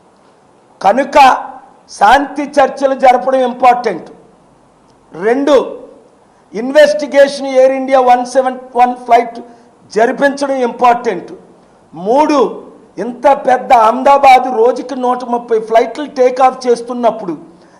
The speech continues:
రన్వే పన్నెండు వేల అడుగులు కూడా లేకపోవడం ఏంటి? వందల ఎయిర్‌పోర్ట్లు పదమూడు వేలు, పద్నాలుగు వేలు, పదిహేను వేలు, పదహారు వేల అడుగులు ఉంటాయి కదా.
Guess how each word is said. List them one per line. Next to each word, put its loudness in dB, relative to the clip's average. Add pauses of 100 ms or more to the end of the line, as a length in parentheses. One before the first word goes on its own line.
(200)
రన్వే 2
పన్నెండు -2
వేల 4 (920)
అడుగులు 0
కూడా 2
లేకపోవడం 2
ఏంటి? -4 (640)
వందల 2
ఎయిర్‌పోర్ట్లు 2 (500)
పదమూడు 0
వేలు, 2
పద్నాలుగు 2
వేలు, 2
పదిహేను 0
వేలు, 4
పదహారు 4
వేల 4
అడుగులు 0
ఉంటాయి -2
కదా. 0